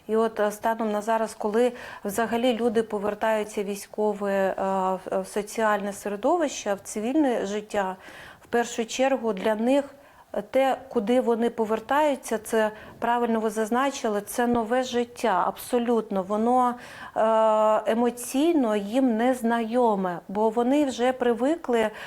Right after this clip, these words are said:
бути поруч зі своїми побратимами, посестрами в тих умовах. І емоційна та ситуація, де б вони не були, е,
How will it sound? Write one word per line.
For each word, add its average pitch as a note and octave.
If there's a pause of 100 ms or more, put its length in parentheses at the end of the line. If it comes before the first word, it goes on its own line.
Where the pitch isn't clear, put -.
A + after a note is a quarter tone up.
(200)
бути B3
поруч B3
зі G#3
своїми A3+ (280)
побратимами, B3+
посестрами A#3 (240)
в -
тих C4
умовах. B3+
І A#3
емоційна B3
та C#4+
ситуація, B3
де A#3+
б A#3+
вони A3
не G#3+
були, G#3+
е, F#3+